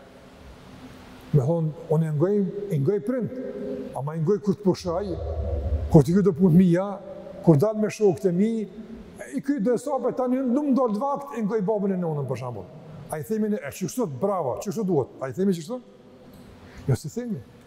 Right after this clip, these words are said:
Jo, nuk i themi. I themi: "Ti dush me ngu prindin, pa të vakt, pa të vakt." Dush me ngu. Ka do kërkesa që mund, më thënë: "Fal, a bën bre mas një ore ta ky?" "Po bën." "Ani, okej, me marrëveshje."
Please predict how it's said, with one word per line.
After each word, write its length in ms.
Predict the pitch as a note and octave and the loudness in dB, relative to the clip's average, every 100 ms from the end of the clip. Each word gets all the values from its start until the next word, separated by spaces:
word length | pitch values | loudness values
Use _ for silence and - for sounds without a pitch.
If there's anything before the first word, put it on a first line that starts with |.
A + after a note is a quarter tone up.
| - - - | -20 -20 -6
Jo, 100 | C3+ | -2
nuk 160 | B2 A2 | 0 0
i 60 | |
themi. 300 | C3 A3+ F3+ - - - - - | 2 2 2 -4 -14 -16 -12 -2
I 40 | |
themi: 220 | G#2+ D3+ C3 | 2 4 4
"Ti 100 | F3 | 2
dush 180 | G#3+ | 2
me 120 | G3+ F#3+ | 0 2
ngu 220 | F#3+ G#3 | 2 2
prindin, 680 | G3+ B3 A3+ G3 C4 A#3 B3+ B3+ | 2 2 4 2 0 -4 -4 -4
pa 140 | G3 A3+ | -2 -4
të 100 | G3+ | -6
vakt, 240 | A#3+ - | -6 -8
pa 140 | B3+ A#3+ | -10 -8
të 140 | B3 | -8
vakt." 260 | B3+ G3+ - - - - - - - - - - - - - - | -8 -10 -12 -20 -20 -18 -16 -16 -14 -12 -10 -8 -8 -8 -6 -6
Dush 120 | - C#3+ | -2 4
me 100 | C#3 | 6
ngu. 280 | G3+ B3 - - - - - - - - | 8 6 4 -4 -16 -18 -18 -18 -16 -4
Ka 160 | G#3+ A#3+ D3+ | -2 0 0
do 80 | F#3 | 0
kërkesa 560 | - E3 G#3 G#3 G#3+ | 0 -2 0 0 -2
që 180 | F#3 G3+ | -4 0
mund, 240 | G3+ A#3 F#3 | 2 4 2
më 60 | F3 | 0
thënë: 100 | C3 | -2
"Fal, 220 | G#3 F#3 | -4 -4
a 100 | C3 | -4
bën 200 | B2+ A#3 | -2 -2
bre 120 | B3+ | 0
mas 220 | A#3+ F#3+ | -2 -2
një 120 | A3+ A#3+ | 2 2
ore 120 | A3+ | 2
ta 100 | G3+ | 0
ky?" 140 | F3+ E3+ | 2 4
"Po 140 | G#3+ G#3+ | 6 8
bën." 320 | F#3 D#3 F#3 B3 | 8 4 0 0
"Ani, 140 | C4+ | 0
okej, 280 | B3+ C4 A3 | 0 0 4
me 100 | A#3 | 6
marrëveshje." 520 | A#3+ C4 A#3 - D#3+ | 6 6 4 4 -2